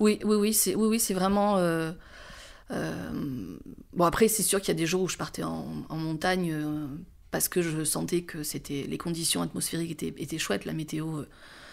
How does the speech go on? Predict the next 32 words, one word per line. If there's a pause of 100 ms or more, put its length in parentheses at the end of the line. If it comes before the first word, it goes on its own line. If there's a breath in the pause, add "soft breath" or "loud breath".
(380 loud breath)
voilà,
c'était
pas
un
grand
ciel
bleu,
c'était
au
contraire
avec,
euh, (240)
de,
de
belles
lumières.
Mais
sinon,
euh,
oui,
oui, (320 loud breath)
j'ai,
j'ai,
euh,
j'ai
fait (160)
énormément
de
photos
comme
ça,
euh,